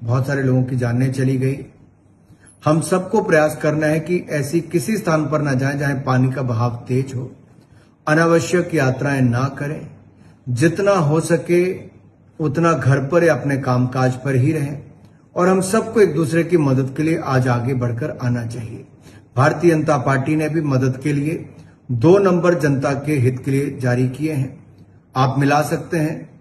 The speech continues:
नाइन थ्री वन सेवन डबल टू वन टू एट नाइन और दूसरा नंबर है एट फ़ाइव एट ज़ीरो सिक्स वन सिक्स फ़ाइव सेवन ज़ीरो। भारतीय जनता पार्टी के कार्यकर्ता आपकी म-,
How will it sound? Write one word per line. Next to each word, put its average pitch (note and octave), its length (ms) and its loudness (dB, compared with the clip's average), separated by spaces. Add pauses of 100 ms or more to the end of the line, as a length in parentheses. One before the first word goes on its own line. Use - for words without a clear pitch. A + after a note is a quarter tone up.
(100)
नाइन C#3 380 4
थ्री E3 440 -2
वन C#3 320 0
सेवन D3+ 460 -2 (500)
डबल C#3 360 2
टू E3 180 -2 (360)
वन C3+ 260 0 (140)
टू D#3+ 80 2 (240)
एट C3 280 0
नाइन B2 300 -2 (840)
और C#3+ 100 -2
दूसरा E3+ 380 4
नंबर E3+ 340 2
है F3 160 2 (160)
एट D#3+ 200 0
फ़ाइव E3+ 440 0 (100)
एट C#3+ 220 -2
ज़ीरो D3 320 -2 (280)
सिक्स F#3 380 -2
वन C3+ 240 0
सिक्स - 460 -6 (480)
फ़ाइव C#3 260 0
सेवन C3+ 380 0
ज़ीरो। B2 280 -2 (1040)
भारतीय D3+ 360 4
जनता D#3+ 180 2
पार्टी D3+ 300 2
के E3 100 0
कार्यकर्ता C3+ 680 0
आपकी C3+ 460 -4
म-, B2+ 200 4